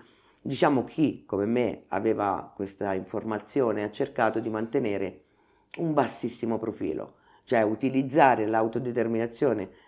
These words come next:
dell'io sono, dell'I M, che è quella che noi portiamo avanti, eh, è stato,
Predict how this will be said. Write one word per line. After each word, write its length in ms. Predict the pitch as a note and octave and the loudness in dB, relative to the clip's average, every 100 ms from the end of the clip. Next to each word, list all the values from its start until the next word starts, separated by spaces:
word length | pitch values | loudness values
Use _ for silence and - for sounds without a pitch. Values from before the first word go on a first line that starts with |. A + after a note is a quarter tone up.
| _ - | _ -4
dell'io 380 | G#2+ A2 C#3+ | 0 4 4
sono, 540 | D3+ A#2 G2+ G#2 G#2 - _ - | 4 2 2 0 -6 -12 _ -6
dell'I 340 | F#2+ G#2 C#3+ D3 G#2+ | 0 2 4 4 2
M, 240 | F#2+ G2 - _ | -2 -6 -12 _
che 100 | - | -8
è 60 | F2 | -4
quella 200 | B2 G2 | -2 -2
che 120 | F#2+ | -4
noi 360 | G#2+ G2 F2 - _ _ - | -4 -4 -6 -10 _ _ -12
portiamo 400 | G#2 - C3 D#3 | -8 -2 2 2
avanti, 560 | A#2+ G2 F#2+ F#2+ F#2 - _ _ _ | 2 0 -2 -6 -8 -12 _ _ _
eh, 800 | - A#2+ A2+ F#2+ E2+ - - - | -4 0 0 0 -2 -6 -10 -8
è 100 | - | -4
stato, 600 | - C#3+ C#3 A2+ - _ | 0 0 2 0 -2 _